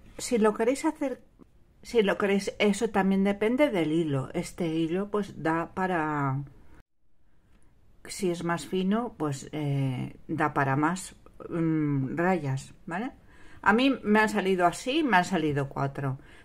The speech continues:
De todas maneras, eso lo podéis modificar vosotras, podéis hacer las rayas que os dé la gana, ¿vale?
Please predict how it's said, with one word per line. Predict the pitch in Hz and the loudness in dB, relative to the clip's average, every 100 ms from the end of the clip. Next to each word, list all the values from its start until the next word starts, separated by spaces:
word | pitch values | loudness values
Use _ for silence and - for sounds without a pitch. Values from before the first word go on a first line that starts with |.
| - | -2
De | 170 | 6
todas | 170 165 | 8 8
maneras, | 190 185 175 226 208 | 6 4 4 2 2
eso | 151 180 | -2 0
lo | 202 - | 2 2
podéis | 143 143 | 2 2
modificar | 147 151 147 151 139 156 | 2 2 0 -4 -2 0
vosotras, | 160 160 160 175 | 0 0 -4 -2
podéis | 160 151 143 | 0 0 0
hacer | 139 160 175 | -2 0 0
las | 160 | 0
rayas | 143 151 165 | 0 0 0
que | - 156 | -2 -2
os | 147 | 0
dé | 147 | 0
la | 139 | 0
gana, | 135 139 139 | -2 -4 -4
¿vale? | 143 220 302 | 0 0 0